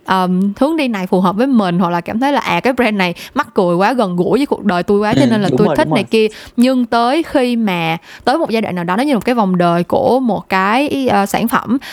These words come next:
Speaker 1: thì tới lúc mà cái Aware và appeal nó không, nó đã bị bão hòa rồi, thì người ta sẽ bắt đầu question tới những cái value khác, và lúc này
Speaker 2: Đúng
Speaker 1: sẽ
Speaker 2: rồi.
Speaker 1: là lúc mà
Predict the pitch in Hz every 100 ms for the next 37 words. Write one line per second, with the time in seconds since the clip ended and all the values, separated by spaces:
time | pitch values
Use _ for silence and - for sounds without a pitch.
0 | - - 196 180 214 226 302 359 233 180
1 | 170 175 - 185 190 294 - 180 202 202
2 | 175 170 220 214 202 202 190 196 277 -
3 | 226 214 208 214 247 190 - 180 175 185
4 | 180 175 170 170 - 180 170 - - 196
5 | 185 202 202 254 - 269 - 185 185 233
6 | 208 190 247 220 202 202 220 262 311 392
7 | - - 180 170 254 311 226 175 160 175
8 | 208 233 180 165 170 262 - 233 175 170
9 | 165